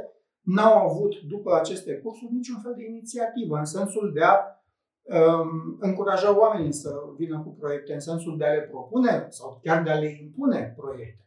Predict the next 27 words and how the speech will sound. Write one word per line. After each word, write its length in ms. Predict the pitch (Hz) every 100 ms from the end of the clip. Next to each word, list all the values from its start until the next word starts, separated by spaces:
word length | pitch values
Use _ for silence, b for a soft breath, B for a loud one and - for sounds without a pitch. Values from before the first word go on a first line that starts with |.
| _
Nici 300 | 185 185 160
vorbă 300 | 208 233 226
de 40 | 226
așa 200 | 214 220
ceva. 360 | - 175 - 196
Ei 80 |
au 120 | 214 175
rămas 240 | 196 208
într-o 240 | 190 185
atitudine, 880 | 165 165 160 185 170 160 156 143 135 -
uh, 80 | 143 139
de 160 | 151 147 151
așteptare, 800 | - 160 - - 139 120 269 - 160
o 60 | 147 - _ _
atitudine 500 | - - 156 156 170
pasivă 760 | 160 139 - - 127 135 - - b b b b b _
și, 400 | - 214 - -
în 160 | 160
mod 160 | 165 175
evident, 500 | 180 165 156 185 -
nu 200 | 170 175
s-a 200 | - 180
întâmplat 380 | 170 170 190 185
mare 240 | 185 190 214
lucru. 280 | 208 117 - _ _ - B B B B _
Um, 800 | - 156 151 151 151 160 - _ _ _ _ _ _
toate 640 | - 240 240 220 208 208